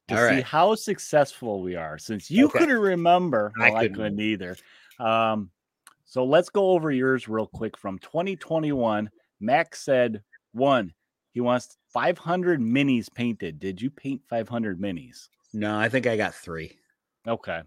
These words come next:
Speaker 1: That's, it's
Speaker 2: Hundred,
Speaker 1: over
Speaker 2: not
Speaker 1: half.
Speaker 2: three. Not three, three hundred.
Speaker 1: That's over half. So,
Speaker 2: Yeah, yeah,
Speaker 1: um,
Speaker 2: that's, that's about my yearly average.
Speaker 1: Yeah.
Speaker 2: Um, 'cause I,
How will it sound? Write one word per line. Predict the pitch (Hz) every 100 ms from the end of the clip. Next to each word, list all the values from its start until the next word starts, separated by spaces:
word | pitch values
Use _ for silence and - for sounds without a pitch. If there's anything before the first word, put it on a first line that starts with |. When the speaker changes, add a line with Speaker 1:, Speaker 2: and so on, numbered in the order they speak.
| _ -
Speaker 1:
That's, | 180 208 -
it's | 233 277 -
Speaker 2:
Hundred, | 139 196 151 -
Speaker 1:
over | 196
Speaker 2:
not | 147
Speaker 1:
half. | 113
Speaker 2:
three. | 135 131 82 -
Not | 170 160
three, | - 190 120 92
three | - 131
hundred. | 110 123 95 67 - _ _ _ _ _ - -
Speaker 1:
That's | 175 180
over | 202 208
half. | 175 110 123 -
So, | - 123 117 120 120 -
Speaker 2:
Yeah, | 190 175 151 143 117 120
yeah, | 120 170
Speaker 1:
um, |
Speaker 2:
that's, | 202 226 - -
that's | 220 226
about | 202 147 147 160 156
my | 139
yearly | 131 120 131 131 123 110
average. | 107 113 123 139 135 - - -
Speaker 1:
Yeah. | 127 113 107 _ _ _ _ -
Speaker 2:
Um, | 117 107 101 92 104 _ _ _ _ _ _ _ _ _ _ _ _ _
'cause | - 139
I, | 131 131